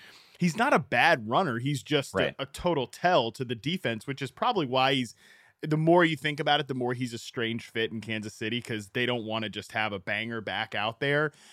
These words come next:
Speaker 1: Anyways, yeah, so I think we see Ronald Jones somewhere, but it's probably not gonna be in Kansas City. And I do think this, where are you at with Pacheco? Like, are you, are you drafting him or, or, or do you wanna see more of how this plays out? Does this move you on C E H at all? Who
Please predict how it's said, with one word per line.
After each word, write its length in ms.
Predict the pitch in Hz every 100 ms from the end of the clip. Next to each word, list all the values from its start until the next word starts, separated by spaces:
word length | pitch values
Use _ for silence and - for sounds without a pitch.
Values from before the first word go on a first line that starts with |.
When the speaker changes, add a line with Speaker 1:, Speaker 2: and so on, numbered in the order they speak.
| - _
Speaker 1:
Anyways, 480 | 170 180 135 127 123
yeah, 140 | 143
so 120 | 139
I 80 | 165
think 200 | 175 208
we 100 | 160
see 240 | 170 180 175
Ronald 380 | 143 156 151 135
Jones 260 | 143 135
somewhere, 320 | 143 131 131
but 180 | 113 117
it's 120 | 113 -
probably 580 | - 170 147 120 113 113
not 220 | 110 104
gonna 140 | 113 98
be 180 | 107
in 80 | 104
Kansas 300 | 101 107 101
City. 200 | - 107
And 60 | 113
I 60 | 135
do 160 | 190
think 200 | 214 220
this, 220 | 226 - - - - - - - 143
where 240 | 151 180
are 60 | 214
you 140 | 202
at 100 | 202
with 180 | 202 -
Pacheco? 460 | 196 - 208 180 123
Like, 200 | 113 117
are 40 |
you, 240 | 127 147 156
are 120 | 127
you 100 | 139
drafting 600 | - 120 131 139 175 175
him 340 | 180 202 202
or, 260 | 139 117 113
or, 280 | 90 113 117 104 120
or 220 | 117 113
do 220 | 107 104
you 80 | 127
wanna 140 | 127
see 180 | - 135
more 320 | 123 123 123
of 240 | 113 98 107
how 140 | 120
this 140 | 104 -
plays 380 | - 127 117
out? 300 | 113 147 190
Does 340 | 147 123 131 107
this 160 | 131
move 320 | 120 135 143 135
you 180 | 135
on 140 | 127 113
C 360 | - 123 104
E 40 | 98
H 220 | 151 -
at 100 | 185
all? 280 | 190 202 170
Who 260 | 139 131